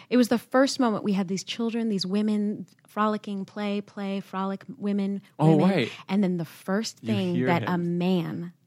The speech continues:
Speaker 1: says, the first man in the movie, the first presence, is a man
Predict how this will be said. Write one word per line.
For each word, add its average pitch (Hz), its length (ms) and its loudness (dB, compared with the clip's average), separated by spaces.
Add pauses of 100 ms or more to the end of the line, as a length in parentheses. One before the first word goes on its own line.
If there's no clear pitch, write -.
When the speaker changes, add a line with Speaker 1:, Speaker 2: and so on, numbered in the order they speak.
(280)
Speaker 1:
says, 156 720 -6
the 165 80 -12
first 156 260 -10
man 165 280 -2
in 226 100 0
the 226 60 0
movie, 185 360 -2
the 165 140 -10
first 180 340 -12
presence, 165 480 -6 (380)
is 160 120 -10
a 160 60 -6
man 156 540 -4